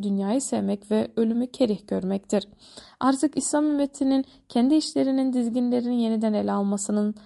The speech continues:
zayıflık, korkaklık ve endişe tozunu üzerinden silkelemesinin ve çok geç olmadan Gazze halkını desteklemek için harekete geçmesinin zamanı gelmiştir.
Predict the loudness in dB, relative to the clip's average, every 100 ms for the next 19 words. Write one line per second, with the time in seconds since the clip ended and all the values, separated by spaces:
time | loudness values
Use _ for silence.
0 | _ 0 2 2 0 -4 -6 -4 -4 -2
1 | -4 -4 -6 -2 -2 -2 -2 -2 -2 -2
2 | 0 0 0 0 0 0 0 0 0 -2
3 | -4 -4 -2 0 0 -2 -2 -2 -4 -16
4 | _ 0 0 -4 0 2 2 0 -2 -2
5 | -2 0 0 0 -2 -4 -14 _ 4 4
6 | 4 2 2 0 -2 0 -2 -4 -4 -2
7 | -2 -6 -10 -6 -4 -2 -4 -2 -2 2
8 | 0 0 -4 -2 -2 0 -2 -2 -4 -2
9 | -2 -2 -2 -4